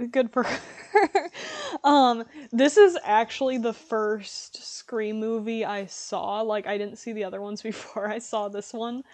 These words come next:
I had only seen, and I didn't see it in its entirety. It was, like, on a random T V channel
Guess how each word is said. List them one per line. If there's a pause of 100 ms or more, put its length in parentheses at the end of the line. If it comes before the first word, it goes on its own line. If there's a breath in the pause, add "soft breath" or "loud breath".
(340 loud breath)
I
had
only
seen,
and
I
didn't
see
it
in
its
entirety.
It
was,
like,
on
a
random
T
V
channel